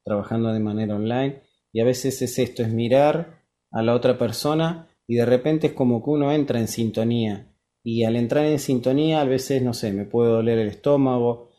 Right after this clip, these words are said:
doler la cabeza, o sentir más la garganta,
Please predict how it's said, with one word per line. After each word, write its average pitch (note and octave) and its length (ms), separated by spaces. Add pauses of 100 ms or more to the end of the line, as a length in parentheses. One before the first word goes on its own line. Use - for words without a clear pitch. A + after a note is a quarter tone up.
(240)
doler A2 240
la A2 160
cabeza, A#2 800
o G#2+ 100
sentir A2+ 380
más A2 160
la G#2 120
garganta, A#2+ 1000